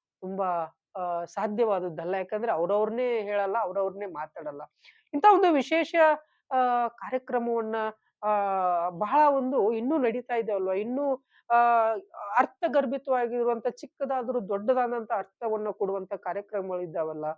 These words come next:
ಇದು ತುಂಬಾ ಸಂತೋಷದ ವಿಚಾರ ಸ್ನೇಹಿತರೆ. ನನ್ಗೆ, ಆ, ಬಹಳ ಸಂತೋಷವಾಯ್ತು ಆ ವಿಡಿಯೋಗಳನ್ನ ನೋಡ್ತಾ ಇದ್ದಾಗ,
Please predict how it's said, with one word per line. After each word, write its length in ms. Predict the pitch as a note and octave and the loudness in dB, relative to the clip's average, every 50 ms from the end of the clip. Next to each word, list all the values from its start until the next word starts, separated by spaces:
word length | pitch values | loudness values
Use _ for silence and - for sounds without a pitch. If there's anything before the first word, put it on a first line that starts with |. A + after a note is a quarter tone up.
| _ _ _ _ _ _ - | _ _ _ _ _ _ -8
ಇದು 300 | G3 F#3+ G#3+ G#3 G3+ G3 | -4 -2 0 0 0 0
ತುಂಬಾ 340 | G3 A3 G#3 A3 A3 G#3 | -2 -4 -4 -2 -2 -2
ಸಂತೋಷದ 560 | F#3+ - - F#3 E3+ - G#3 G#3 - - F#3+ F#3 | -2 -4 -8 -12 -8 -8 -8 -8 -8 -8 -6 -6
ವಿಚಾರ 460 | F3+ F3 F3 F3 - F3+ E3+ E3 E3 | -6 -6 -6 -8 -8 -8 -8 -8 -8
ಸ್ನೇಹಿತರೆ. 460 | D#3+ - G3 G#3+ B3+ B3 - A3+ A#3 | -8 -4 -4 -4 -4 -2 -4 -4 -2
ನನ್ಗೆ, 640 | B3 C4 C4 C4+ C4 C#4 C4+ C4+ C4+ - _ _ _ - | -2 -2 -2 0 2 2 2 2 -2 -8 _ _ _ 0
ಆ, 80 | B3+ B3 | 2 2
ಬಹಳ 280 | A#3 G#3+ A#3+ C4+ D4 D4+ | 4 4 4 4 4 2
ಸಂತೋಷವಾಯ್ತು 880 | D4 - C4+ C4 B3+ D#4+ E4 F4 E4+ - D#4 C4 A#3 G#3 G3 G3 - G#3 | 0 0 -2 -2 2 2 2 2 2 0 0 2 2 2 0 0 0 0
ಆ 80 | G3 | 0
ವಿಡಿಯೋಗಳನ್ನ 600 | G3+ G#3 G#3 G3 A3+ A#3+ A#3+ A#3 A3+ A3 A3 G#3+ | 0 0 0 2 2 2 2 2 -2 -4 -4 -6
ನೋಡ್ತಾ 440 | G#3+ G#3 G#3 G3+ G#3+ G#3 - A3+ G#3+ | -6 -6 -6 -6 -6 -6 -4 -4 -4
ಇದ್ದಾಗ, 300 | G#3+ F#3+ G#3+ A3 G#3+ | -4 -2 -4 -4 -4